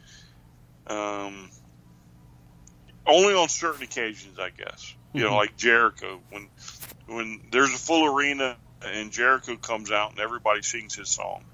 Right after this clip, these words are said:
Speaker 1: You know,
Speaker 2: Right,
Speaker 1: you get that
Speaker 2: right.
Speaker 1: electricity. Um, you know, when Cena would come out and,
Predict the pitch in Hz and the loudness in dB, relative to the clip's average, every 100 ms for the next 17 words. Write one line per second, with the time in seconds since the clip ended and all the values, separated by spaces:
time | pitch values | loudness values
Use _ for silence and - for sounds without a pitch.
0 | - - - - - - - - - - | -20 -20 -20 -20 -20 -20 -20 -20 -20 -12
1 | 101 92 143 123 107 107 104 98 98 101 | -4 2 2 4 2 2 4 2 2 -4
2 | 92 - 110 98 - 101 95 95 - 104 | -2 2 2 2 -2 -8 -10 -4 2 4
3 | 104 107 104 104 104 104 101 - - - | 4 4 0 -4 -10 -16 -18 -20 -20 -20
4 | - - - - - - - - - - | -20 -20 -20 -20 -20 -20 -20 -20 -20 -20
5 | - - - - - - - - 131 123 | -20 -20 -20 -20 -20 -20 -20 -4 0 2
6 | 123 123 - - 156 156 147 123 120 - | 2 0 2 2 2 2 0 -2 -4 -6
7 | - - - - 110 107 104 104 107 - | -20 -20 -6 -2 0 2 0 0 -4 -12
8 | 101 104 104 107 104 104 | -12 -10 -8 -10 -12 -16